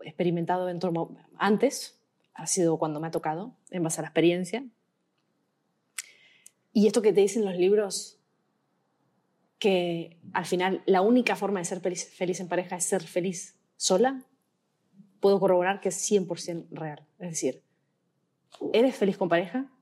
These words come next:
porque eres feliz sola. Ese ha sido el cambio de la Corina de ahora a la Corina de antes en pareja.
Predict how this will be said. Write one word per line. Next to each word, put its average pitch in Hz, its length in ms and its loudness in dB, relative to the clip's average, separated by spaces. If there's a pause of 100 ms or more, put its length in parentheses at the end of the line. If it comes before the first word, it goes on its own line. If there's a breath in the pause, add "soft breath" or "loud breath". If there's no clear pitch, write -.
(360)
porque 180 260 0
eres 185 120 2
feliz 170 260 -4
sola. 156 300 -10 (1300)
Ese 180 140 -4
ha 180 40 -2
sido 185 460 4
el 180 240 -2
cambio 202 560 0
de 180 140 -4
la 175 80 0
Corina 175 320 -4
de 175 80 -2
ahora 190 160 0
a 190 40 0
la 180 140 -2
Corina 175 320 -4
de 156 60 -8
antes 156 260 -10
en 147 80 -14
pareja. 151 340 -14